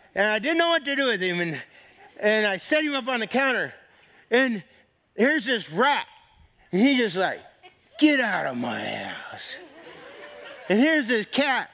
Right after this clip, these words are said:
and the cat was stupid. He wasn't doing nothing.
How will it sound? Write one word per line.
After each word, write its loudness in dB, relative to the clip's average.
and 6
the 4
cat 0
was -6
stupid. 0
He 6
wasn't 2
doing 2
nothing. -2